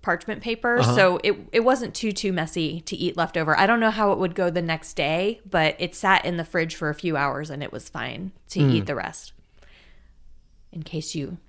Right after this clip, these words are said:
Speaker 1: need to get it
Speaker 2: Good to
Speaker 1: now
Speaker 2: know.
Speaker 1: and eat later. Yeah. Uh,
Speaker 2: And it's, it comes in two pieces for you.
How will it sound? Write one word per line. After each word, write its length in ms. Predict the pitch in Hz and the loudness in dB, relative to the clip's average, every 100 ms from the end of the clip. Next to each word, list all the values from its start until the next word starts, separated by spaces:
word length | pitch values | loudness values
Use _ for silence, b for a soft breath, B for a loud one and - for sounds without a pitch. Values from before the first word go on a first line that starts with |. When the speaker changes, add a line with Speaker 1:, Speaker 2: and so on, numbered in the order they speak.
| - | -12
Speaker 1:
need 200 | 180 156 | -10 -8
to 160 | - 151 - 175 | -8 -10 -12 -6
get 200 | 160 151 | -4 -2
it 180 | - - | -4 -2
Speaker 2:
Good 140 | 170 | 0
to 40 | 147 | 0
Speaker 1:
now 120 | 147 | 0
Speaker 2:
know. 40 | 147 | -2
Speaker 1:
and 80 | |
eat 160 | 139 - | -6 -6
later. 220 | 160 160 | -6 -4
Yeah. 260 | 185 330 185 - b b b b b | -2 -2 -2 -6 b b b b b
Uh, 360 | 196 180 160 - | 4 4 4 2
Speaker 2:
And 140 | 139 135 | 4 4
it's, 280 | 107 - - - - - 180 - - | 4 -6 -12 -20 -20 -20 -20 -12 -8
it 200 | 110 - | -8 -4
comes 220 | - 135 107 | 2 4 4
in 120 | 101 | 0
two 160 | 113 | -2
pieces 340 | - 120 92 - | 0 0 0 -4
for 220 | - 131 | 0 0
you. 160 | - | -2